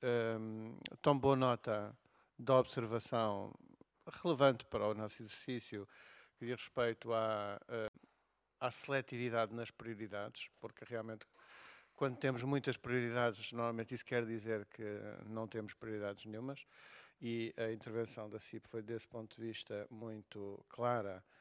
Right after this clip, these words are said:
quanto à enunciação dessas prioridades, eh, mas, ehm, suscitaram também, ehm, alguns pontos que, eh,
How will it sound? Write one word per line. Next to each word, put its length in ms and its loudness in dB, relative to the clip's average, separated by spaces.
quanto 280 0
à 100 2
enunciação 680 -6
dessas 680 -8
prioridades, 680 -4
eh, 260 8
mas, 720 0
ehm, 880 0
suscitaram 500 0
também, 500 2
ehm, 800 0
alguns 420 0
pontos 920 -4
que, 800 -4
eh, 1400 -10